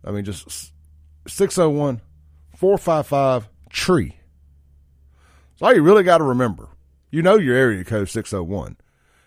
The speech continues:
You know tree for what you need cut down. And just remember four five five.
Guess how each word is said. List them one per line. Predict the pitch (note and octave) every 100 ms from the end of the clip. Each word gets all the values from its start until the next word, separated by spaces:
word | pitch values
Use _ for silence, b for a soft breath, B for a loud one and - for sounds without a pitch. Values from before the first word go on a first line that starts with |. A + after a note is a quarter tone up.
| _
You | -
know | A2 C#3+
tree | F3+ - F#3 D3+ A2 A2+ _
for | -
what | B2
you | A#2+
need | A2+
cut | B2 G#2+
down. | A#2+ B2 G2+ F#2+
And | G#2
just | C#3
remember | D3 D#3
four | A#2+ D#3+ E3
five | D#3+ D#3
five. | C3 D#3 D#2+ -